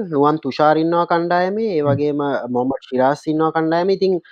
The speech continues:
Speaker 1: තව තරුණ ක්‍රී-, අ, ක්‍රීඩකයෝ හුඟක් ඉන්නවා. වකාස් මක්සූද් කියන්නේ, අ, පී එස් එල් තරඟාවලියේ ෆයිනල් එකේ හොඳට යවපු, අ, බු-, අ, පන්දු යවපු ක්‍රීඩකයෙක්.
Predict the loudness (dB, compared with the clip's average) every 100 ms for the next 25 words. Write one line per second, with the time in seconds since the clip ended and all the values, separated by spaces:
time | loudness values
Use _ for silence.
0 | _ _ -4 0 0 0 -2 -4 -2 -4
1 | -4 -4 -2 -2 0 -2 -2 -6 -2 0
2 | 2 4 2 0 -6 -8 -10 -10 -2 0
3 | 2 0 -2 -4 -4 -4 -2 -2 2 2
4 | 2 -2 -2 2 4 4 0 -2 -2 0
5 | 0 -2 -2 -2 0 -2 0 -4 -2 -4
6 | -4 -6 -6 -4 0 2 2 0 0 0
7 | 0